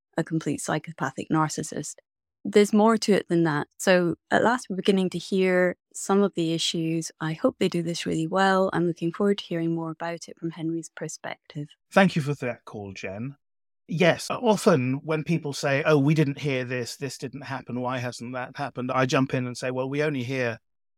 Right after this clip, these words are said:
Speaker 2: an hour and a quarter of what goes on in Ambridge, and there's a hundred and sixty-eight hours, and we only hear one place at a time, and Ambridge is full of places, so we can't possibly hear anything." And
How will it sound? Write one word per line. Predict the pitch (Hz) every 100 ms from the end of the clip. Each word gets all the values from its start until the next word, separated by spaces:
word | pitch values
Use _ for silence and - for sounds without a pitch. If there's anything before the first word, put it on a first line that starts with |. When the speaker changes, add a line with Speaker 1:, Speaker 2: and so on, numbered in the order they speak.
| _
Speaker 2:
an | - 131
hour | 147 135
and | 127
a | 120
quarter | - 147 131 123 117 - _ _
of | 117 113 -
what | 117 -
goes | 139 127
on | 123 120
in | 117
Ambridge, | 120 123 113 113 127 - _ _ -
and | 139
there's | 120
a | 123
hundred | 131 113
and | 113
sixty-eight | - 127 - 117 117 123
hours, | 120 117 120 - - - _ _ _
and | 135
we | 123 131
only | 131 120
hear | 131 120
one | 123 117 110 - _ _
place | 143 131 -
at | 113 -
a |
time, | - 135 113 113 107 113
and | 120 120 117 110 -
Ambridge | 123 113 113
is | 113
full | - 120
of | -
places, | 120 113 - 113 - _
so | _ 151
we | 131
can't | - 131
possibly | 123 127 123 123
hear | 123 127
anything." | 127 117 117 - _ _ _ _ -
And | 156 151 139